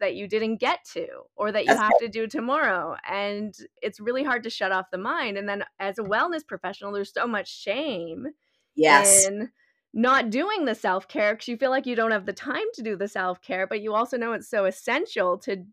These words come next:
Speaker 1: show up and do your job.
Speaker 2: Totally. And there's, there's a bit of that fraud factor, right? And you're like, "Wow, I am preaching this stuff,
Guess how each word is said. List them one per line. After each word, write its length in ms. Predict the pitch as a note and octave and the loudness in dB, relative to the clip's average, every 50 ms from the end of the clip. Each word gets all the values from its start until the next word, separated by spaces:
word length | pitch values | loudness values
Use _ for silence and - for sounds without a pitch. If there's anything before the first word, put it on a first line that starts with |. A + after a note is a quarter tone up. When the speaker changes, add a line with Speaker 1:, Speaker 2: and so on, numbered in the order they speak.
| _ _ | _ _
Speaker 1:
show 360 | _ - - - B3+ A#3 G#3+ G#3 | _ -16 -6 0 2 4 4 4
up 340 | G3 F#3 F#3 G3+ - _ _ _ _ _ _ _ _ _ _ _ _ _ _ _ _ _ - | 4 2 0 0 -4 _ _ _ _ _ _ _ _ _ _ _ _ _ _ _ _ _ -8
and 180 | F#3+ G#3+ A3 G#3 | -6 -4 -4 -2
do 80 | G#3+ A3 | -2 -2
your 220 | A3+ A3+ A3+ A3+ | 0 0 0 0
job. 680 | G#3+ A3 G#3+ A3 C4 E4+ F#4+ A3 D#3 D#3 A2 D#2+ - - A#3+ - _ _ _ _ _ _ _ _ _ _ _ - | 0 0 0 0 0 0 0 0 -2 -4 -6 -8 -12 -16 -20 -20 _ _ _ _ _ _ _ _ _ _ _ 2
Speaker 2:
Totally. 440 | - A#3+ A#3 A3 F#3+ D3+ B2+ C3 - | 8 8 8 8 8 6 2 2 4
And 200 | - A3+ A3+ A3+ | 6 6 6 6
there's, 280 | A#3 A#3 A3+ A3 - - | 6 6 4 4 4 4
there's 260 | A3+ A3+ A3+ A3+ A3 | 4 4 4 4 2
a 60 | A3+ - | 0 2
bit 140 | A3+ A3+ A3 | 2 2 4
of 80 | A3+ | 6
that 100 | A3+ A3 - - - | 6 6 6 6 6
fraud 180 | B3+ C4+ C#4 C4+ | 8 10 10 8
factor, 380 | - F#3 D#3 - - D#3+ C#3+ | 6 2 2 2 0 -4 -2
right? 240 | C#3 C#3+ D#3+ F#3+ G#3 - - | -2 0 0 0 0 -2 -4
And 80 | F#3 | -6
you're 140 | F3+ F3 E3+ | -6 -4 -2
like, 200 | E3+ D#3+ E3 - | -4 -4 -2 4
"Wow, 260 | G3+ G3+ G3 F3 D3 - | 8 8 8 8 6 4
I 120 | - F#3 | 2 2
am 100 | F3+ F3+ | 2 0
preaching 460 | - - - A3 B3+ - A#3 G#3+ G3 E3+ | -6 -4 -4 -4 -4 -2 -4 -6 -6 -6
this 200 | D3 D3 - - | -6 -6 -6 -6
stuff, 260 | - D#3 C#3 C3+ | -4 -2 -2 -2